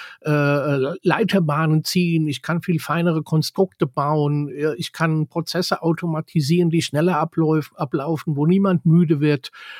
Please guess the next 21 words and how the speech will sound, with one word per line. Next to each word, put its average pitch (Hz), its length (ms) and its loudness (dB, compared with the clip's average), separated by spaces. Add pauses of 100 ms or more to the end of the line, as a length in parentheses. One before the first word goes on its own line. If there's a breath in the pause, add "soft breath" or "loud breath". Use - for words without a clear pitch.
(160 loud breath)
Und 147 120 -2
genauso 165 500 2
ist 180 280 0
auch 160 100 0
die 160 160 -2
Digitalisierung 160 840 2
im 143 80 0
Marketing 151 380 -2
und 135 160 -2
Vertrieb, 151 600 -2 (580 loud breath)
weil 156 160 2
ich 165 160 0
auf 139 100 -4
einmal 156 240 0
Sachen 156 320 0
machen 151 300 0
kann, 156 180 -2
die 151 140 0
vorher 156 280 0
nicht 190 300 0
gemacht 175 340 -2